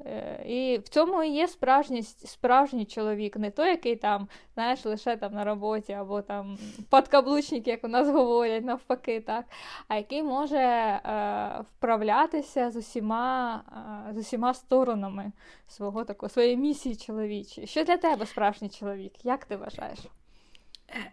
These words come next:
Speaker 2: і мені здається, що, повернусь до минулого, е, питання, яке ми говорили, про те, що мені здається, що, е, чоловіки зараз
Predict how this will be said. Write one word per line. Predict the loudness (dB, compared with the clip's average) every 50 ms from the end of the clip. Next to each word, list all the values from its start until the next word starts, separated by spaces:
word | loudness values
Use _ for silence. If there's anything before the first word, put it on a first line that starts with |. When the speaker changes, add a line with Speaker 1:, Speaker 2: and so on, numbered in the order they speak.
| _ _
Speaker 2:
і | -12 -6 -4
мені | -2 -2 -2 -2 -4 -6
здається, | -6 -6 -6 -6 -6 -8 -10 -12
що, | -12 -10 -10 -8 -6 -6 -6 -6 -6 -10 -12 -16 -20 -20 -16 -8
повернусь | -6 -6 -4 -4 -4 -4 -4 -6 -6 -6
до | -8 -8 -8 -6
минулого, | -6 -8 -8 -8 -8 -8 -8 -6 -8 -6 -6 -8 -8
е, | -8 -8 -8 -8 -10 -10 -14 -16 -18 _ _ _
питання, | -16 -14 -12 -12 -10 -10 -8 -10
яке | -10 -10 -12 -12
ми | -10 -10 -10 -10
говорили, | -12 -12 -10 -10 -8 -8 -8 -8 -8 -8 -10 -12 -18 -20 -20 -18 -18 -18 -18 -18 -18 -20 -20 -20 -20 -14 -8
про | -4 -4 -4
те, | -4 -6 -8 -10 -10
що | -10 -10 -8 -6 -6 -4 -4 -4 -4 -4 -6 -10 -12 -18 _ -20 -20 _ _ -16 -8
мені | -6 -2 -2 0 0 -2
здається, | -4 -4 -6 -8 -6 -6 -8 -10 -8 -10 -10
що, | -10 -8 -8 -8 -8 -8 -8 -12 -18 _ _ _ -20
е, | -18 -18 -18 -18 -20 -20 -20 -18 -14
чоловіки | -8 -6 -6 -6 -4 -6 -8 -8 -6 -8 -8
зараз | -6 -6 -4 -4 -4 -4 -4 -4 -6 -6 -8 -12 -18 -20